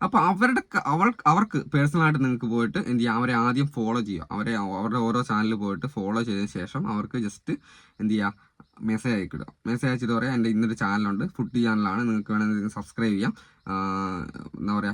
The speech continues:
ഇതേപോലെ തന്നെ നിങ്ങളിപ്പം കാണുന്ന പോലെ ചാനൽ പോലെ തന്നെയുള്ള ചാനലാണ്, നിങ്ങൾക്ക് തിരിച്ച് ഞങ്ങളെ സസ്-, സബ്സ്ക്രൈബ് ചെയ്ത് സപ്പോർട്ട് ചെയ്യണമെന്ന് പറഞ്ഞു കഴിഞ്ഞാൽ അത് കുഴപ്പമില്ല, മെസ്സേജ് അയച്ചിട്ട്. അല്ലാതെ കമന്റ് അടിയിൽ പോയിട്ട് റിപ്ലൈ ഇത് കൊടുക്കുകയല്ല വേണ്ട. YouTube ചാനലിൻ്റെ അടിയിൽ ഒരിക്കലും നിങ്ങൾ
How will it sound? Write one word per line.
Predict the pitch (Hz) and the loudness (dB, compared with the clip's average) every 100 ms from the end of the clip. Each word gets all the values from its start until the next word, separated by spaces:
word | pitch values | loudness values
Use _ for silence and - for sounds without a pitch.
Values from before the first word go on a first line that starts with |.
| - | -2
ഇതേപോലെ | 113 127 120 107 | 0 0 0 0
തന്നെ | 107 107 | 0 0
നിങ്ങളിപ്പം | 104 107 104 | 0 -2 -4
കാണുന്ന | 101 101 107 | -4 -2 0
പോലെ | 104 101 | -2 -2
ചാനൽ | 101 104 | -2 -2
പോലെ | 98 98 | -2 -2
തന്നെയുള്ള | 98 104 104 | -2 -2 -2
ചാനലാണ്, | 95 104 90 101 - - _ - | -2 0 0 -2 -6 -10 _ -6
നിങ്ങൾക്ക് | 107 117 | -4 -2
തിരിച്ച് | 104 - 123 | -4 -4 -2
ഞങ്ങളെ | 107 104 | 0 0
സസ്-, | - 110 - - 78 110 | -2 -6 -14 -14 -8 -6
സബ്സ്ക്രൈബ് | 107 - 117 | -6 -4 -2
ചെയ്ത് | 107 104 | -2 -2
സപ്പോർട്ട് | 82 104 | -4 -2
ചെയ്യണമെന്ന് | 107 107 110 | 0 0 0
പറഞ്ഞു | 110 | 0
കഴിഞ്ഞാൽ | 123 135 165 | 0 2 2
അത് | |
കുഴപ്പമില്ല, | 233 180 165 120 - - | 4 4 4 0 0 0
മെസ്സേജ് | 139 147 175 175 | 2 4 4 4
അയച്ചിട്ട്. | 147 107 - - | 4 2 -4 -6
അല്ലാതെ | 104 123 127 165 - - _ 117 | 0 4 4 2 0 -10 _ 2
കമന്റ് | 123 151 147 | 6 6 6
അടിയിൽ | 143 143 | 4 4
പോയിട്ട് | 135 123 | 2 2
റിപ്ലൈ | 120 139 120 | 0 0 0
ഇത് | 120 | 0
കൊടുക്കുകയല്ല | 131 - 139 113 | 0 2 2 2
വേണ്ട. | 113 | 2
YouTube | 131 117 113 151 151 | 2 0 2 2 4
ചാനലിൻ്റെ | 147 160 131 | 4 4 4
അടിയിൽ | 135 131 | 2 2
ഒരിക്കലും | 120 - 156 135 | 2 2 4 4
നിങ്ങൾ | 123 | 4